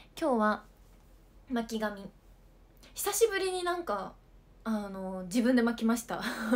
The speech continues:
<laughs> なんか最近は、まあ、公園だとメイクさんがやってくださるし、あの、リハとかは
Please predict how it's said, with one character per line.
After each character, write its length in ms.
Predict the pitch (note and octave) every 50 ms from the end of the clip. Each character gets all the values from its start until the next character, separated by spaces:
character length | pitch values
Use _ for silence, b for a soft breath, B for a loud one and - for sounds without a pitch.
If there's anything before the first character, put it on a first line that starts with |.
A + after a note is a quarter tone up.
| B3 A#3+
<laughs> 480 | - - - - - - - - -
な 60 | A#3+
ん 20 | A3
か 80 | A#3
最 240 | A#3 - C4 C4+ C4
近 220 | - D4 C#4+ C#4+ C#4+
は、 720 | C#4 C#4 C4+ C4+ C4 C4 C4 C4 B3+ A#3+ G#3+ G3 F#3 - -
ま 120 | G#3+ A3+
あ、 40 | A3
公 220 | - G#3+ G#3 G3+
園 420 | G3+ G3 - - G3+ - D4 D4 D4
だ 120 | - C#4+
と 400 | C#4+ - A3+ G#3+ G3+ F#3+ - - -
メ 140 | G#3+ G#3+
イ 40 | G#3+
ク 80 | G#3 -
さ 220 | - - G#3 G3+
ん 40 | G3+
が 80 | G3 G3
や 100 | G3+ G3+
っ 40 |
て 140 | G#3+ - G#3+
く 120 | G#3 - G#3
だ 120 | G3+ G3+
さ 220 | G#3+ - G3+ G3
る 120 | F#3+ F#3 F#3
し、 440 | F#3 - - A#3+ A#3+ A#3+ A3+ A3 B B B B B B B B - - -
あ 80 | - G#3+
の、 520 | G#3 G3+ G3 F#3+ F#3+ F#3+ F#3+ F#3 F#3 - - b b b b b b b b b b b b b b - - -
リ 100 | A3 C4
ハ 180 | D4 E4 G4+ A4
と 160 | G#4+ B4 A4+
か 180 | A4+ - A#3+ G#3+
は 520 | G#3 G3+ G3+ G#3+ G#3+ G#3 G#3 G3 F#3 G#3+